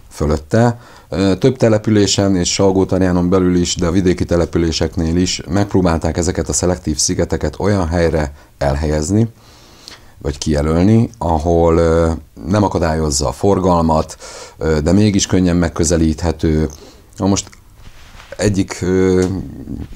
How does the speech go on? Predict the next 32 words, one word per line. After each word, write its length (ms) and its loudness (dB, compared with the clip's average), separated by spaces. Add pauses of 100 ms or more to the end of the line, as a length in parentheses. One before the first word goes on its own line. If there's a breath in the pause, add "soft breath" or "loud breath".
(100)
egyik, 400 -6
egyik 220 -2
dologgal 540 2
jót 200 4
tettünk, 320 0
a 40 2
másikkal 440 0
viszont 340 0
rosszat, 460 0
mert 200 -2
hogyha 220 -4
kivisszük 520 0
ezt 180 -2
egy 100 -2
olyan 240 2
helyről, 340 2
ahol 340 2 (300 loud breath)
nagy 180 2
a 60 4
forgalom 480 0
és, 260 0
ö, 360 0 (440 loud breath)
ö, 280 0
van 200 2
némi 320 4
felügyelet 460 0
folyamatosan 560 0
szinte 280 -2
a 20 -2
nap 200 0
minden 340 0
órájában, 720 2